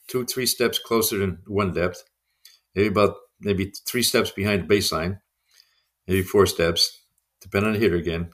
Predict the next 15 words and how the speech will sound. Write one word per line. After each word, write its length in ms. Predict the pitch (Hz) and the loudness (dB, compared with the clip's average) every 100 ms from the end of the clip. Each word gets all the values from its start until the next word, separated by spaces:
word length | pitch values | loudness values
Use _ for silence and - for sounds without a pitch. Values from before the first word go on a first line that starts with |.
| _ _ | _ _
depending 220 | 90 98 | -2 0
on 60 | 95 | 0
the 40 | |
field. 340 | 92 85 85 - _ _ _ _ _ _ _ _ | 2 0 0 -8 _ _ _ _ _ _ _ _
And 220 | 92 90 | -2 0
you, 120 | 95 90 | 0 -2
you 120 | 104 87 | -4 -6
cheat 260 | - 131 | -2 2
in 120 | 120 | 4
a 20 | 113 | 4
little 160 | 120 | 4
bit 160 | 113 - | 2 0
toward 200 | 123 123 | 0 0
the 40 | |
base. 500 | 101 92 98 - - | 2 2 4 0 -4